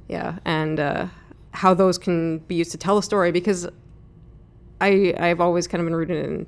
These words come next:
in narrative work and the idea of a narrative as a way to engage a viewer and bring them in. I'm, I, I had to kind of learn in grad school, I think it was good for me to pull away from that slightly and not control the story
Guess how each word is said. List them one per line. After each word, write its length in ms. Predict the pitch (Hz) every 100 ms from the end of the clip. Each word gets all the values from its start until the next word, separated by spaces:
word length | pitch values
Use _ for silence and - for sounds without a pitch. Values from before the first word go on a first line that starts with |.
| -
in 140 | 165 160
narrative 360 | 151 151 151
work 380 | 156 147 151 - - -
and 200 | 170 156
the 60 | 156
idea 340 | 156 156 151
of 140 | 147 -
a 60 | -
narrative 680 | 156 85 82 - - - - - - - - - - - - -
as 220 | 175 165
a 60 | 160
way 260 | 156 160
to 200 | 160 170
engage 440 | 180 208 165 160 -
a 60 | 170
viewer 440 | 165 160 151 135 -
and 160 | 165 165
bring 180 | 165 170
them 140 | 170
in. 60 | -
I'm, 260 | 190 190 -
I, 220 | 180 165
I 280 | 170 165 165
had 240 | 160 175
to 80 | 185
kind 300 | - 170 165
of 160 | 156 160
learn 340 | 170 165 165
in 280 | - 160 160
grad 280 | 165 165 170
school, 340 | - 170 - -
I 140 | 165 - - -
think 200 | 170 160
it 60 | -
was 140 | 165
good 200 | 160 185
for 100 | -
me 160 | 165 160
to 320 | - 175 156 - -
pull 160 | 196 175
away 180 | 170
from 160 | 185 196
that 140 | 185
slightly 420 | - 196 190 240 226
and 220 | 175 170
not 320 | 170 156 -
control 360 | - - 202 226
the 80 | 262
story 480 | 254 254 294 302